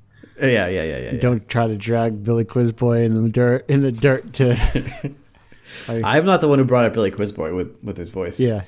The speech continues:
Speaker 2: uh, that's true. That's my fault. Well, it's
Speaker 1: Mm-hmm.
Speaker 2: not, it's, it's just, why did the kid talk like that? <laughs>
Speaker 1: Well, he was a young, she's a young baby, like you said. He's just a baby.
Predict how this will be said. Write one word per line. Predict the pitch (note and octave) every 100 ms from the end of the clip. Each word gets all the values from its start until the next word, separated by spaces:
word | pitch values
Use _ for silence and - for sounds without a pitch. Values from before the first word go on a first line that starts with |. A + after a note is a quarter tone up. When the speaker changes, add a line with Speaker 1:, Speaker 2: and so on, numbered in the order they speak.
| -
Speaker 2:
uh, | B2 A2
that's | A#2 -
true. | A#2+ A2 G#2+
That's | A2 A2
my | G#2+ G#2
fault. | - - A#2+ - _ - - -
Well, | A#2+ C3 C#3+
it's | D#3+
Speaker 1:
Mm-hmm. | A#2+ F3+ E3+
Speaker 2:
not, | D#3+
it's, | D3+ -
it's | - B2+ -
just, | - C3 - - - - _
why | C#3 D#3+
did | A3 A#3+
the | G#3+
kid | E3 E3
talk | - C3+ C#3+
like | A#2 F#2+
that? | G#2 G2+ - A#2+ -
<laughs> | - _ _ _ _ _ _ - - -
Speaker 1:
Well, | C#3+ C3+
he | E3
was | D3+
a |
young, | G#2 G#2
she's | - G#2+
a |
young | A2 A#2
baby, | C#3 F#2+
like | F2 G2+
you |
said. | A#2+ G2+
He's | F#2+
just | F#2+ -
a |
baby. | F#2 G#2 E2